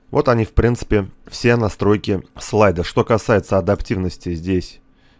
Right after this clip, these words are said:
я не вижу никаких проблем, смотрится всё более чем хорошо. Если вас плагин Elementor Pro заинтересовал, вы сможете приобрести его по ссылке в описании.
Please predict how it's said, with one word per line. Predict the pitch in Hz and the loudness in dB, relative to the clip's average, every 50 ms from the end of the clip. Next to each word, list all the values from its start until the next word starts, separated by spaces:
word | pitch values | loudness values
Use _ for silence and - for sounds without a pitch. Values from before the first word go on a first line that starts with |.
| _ - - | _ -12 -10
я | - 92 90 98 92 | -6 -2 0 0 0
не | 90 95 95 | 0 -2 -2
вижу | 98 101 90 87 90 | -2 -2 -2 -2 -4
никаких | 87 87 - 90 - 101 87 - | -6 -6 -6 -8 -10 -10 -8 -2
проблем, | - 98 113 110 123 143 147 143 131 | 0 0 0 0 0 0 0 -2 -4
смотрится | - - 101 101 92 90 - - | -6 -4 -2 -2 -2 -2 -4 -8
всё | 82 - - - 98 87 87 - _ _ _ _ _ _ - | -12 -8 -4 -2 -2 -2 -4 -8 _ _ _ _ _ _ -14
более | 87 87 98 98 87 87 | -4 -2 0 0 0 0
чем | 82 - - 95 85 85 - - _ _ | -2 -2 -4 -4 -4 -4 -8 -14 _ _
хорошо. | - - 98 104 113 - - 143 139 139 131 - _ _ | -6 -2 0 0 0 2 0 0 0 0 -2 -8 _ _
Если | - 123 131 - 127 | 0 0 2 2 2
вас | 104 110 101 | 2 2 2
плагин | - - 120 117 104 90 92 92 | 2 2 4 4 4 2 0 -2
Elementor | - 98 101 104 104 104 - - - | -2 -2 0 0 0 -2 -2 -6 -4
Pro | - - 107 101 85 | 0 2 2 2 2
заинтересовал, | 87 92 90 80 98 101 - 135 131 143 156 - - | 0 -2 -4 -4 -6 -4 -2 0 2 2 0 0 0
вы | - 113 143 | 0 0 0
сможете | 139 - 123 123 117 - - 107 | 0 2 0 0 0 0 -2 -2
приобрести | - 104 95 87 92 98 - - - 117 | 0 -2 0 0 -2 -4 -2 -2 -2 0
его | 110 101 | 0 0
по | - - 104 | 0 0 -2
ссылке | 101 - - 120 120 110 - 107 | -2 -2 -2 -2 -2 0 0 0
в | 92 | 0
описании. | 95 - 104 95 - - 104 92 90 87 80 | 0 0 -2 -2 0 0 0 0 -2 -6 -8